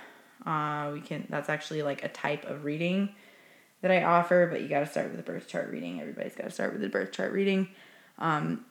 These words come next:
but, and that can be, like, a focus you bring into your birth chart reading if you want to learn about strength, your strengths and weaknesses, if you don't already have kind of a, um,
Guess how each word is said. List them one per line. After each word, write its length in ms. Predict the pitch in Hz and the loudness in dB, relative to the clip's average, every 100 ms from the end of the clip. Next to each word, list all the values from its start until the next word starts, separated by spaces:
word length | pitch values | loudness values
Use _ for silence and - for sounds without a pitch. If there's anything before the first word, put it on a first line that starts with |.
| _ 180 | _ 4
but, 300 | 175 - - | 6 6 6
and 340 | 190 214 240 | 6 12 12
that 160 | 233 220 | 12 10
can 260 | 240 220 | 6 8
be, 140 | 208 185 | 8 8
like, 160 | 170 | 6
a 80 | 165 | 4
focus 720 | 165 170 165 156 123 - - - - | 4 6 6 2 -2 -6 -12 -16 -6
you 140 | 170 | -4
bring 280 | 156 156 151 | 0 0 -2
into 280 | 147 160 - | -4 -4 -4
your 100 | 147 | -4
birth 220 | 139 156 | -2 -4
chart 200 | - 147 | -2 0
reading 260 | - 139 160 | 0 -2 -2
if 120 | 170 | -4
you 120 | 160 | -4
want 340 | 151 139 - - | -2 -2 -4 -6
to 120 | 151 | -4
learn 220 | 143 139 | -2 -4
about 340 | 139 135 131 | -2 -4 -4
strength, 280 | - 165 - | -6 -8 -6
your 140 | 151 143 | -6 -6
strengths 340 | - 143 - | -6 -6 -6
and 100 | - | -4
weaknesses, 540 | 180 180 175 165 156 | -2 -2 -2 2 2
if 120 | 147 147 | 0 -4
you 60 | |
don't 220 | 147 147 | -2 -2
already 280 | - 143 143 | -2 -2 -2
have 320 | 143 143 139 - - - - - - _ | 0 0 0 -4 -18 -20 -20 -20 -20 _
kind 240 | - 156 147 | 0 2 4
of 100 | 139 | 4
a, 640 | 135 131 127 135 151 156 - - - _ _ _ _ _ _ - _ | 6 6 4 2 -2 -6 -14 -20 -20 _ _ _ _ _ _ -20 _
um, 640 | 151 147 - - 202 214 | -4 -4 -4 -2 -2 -2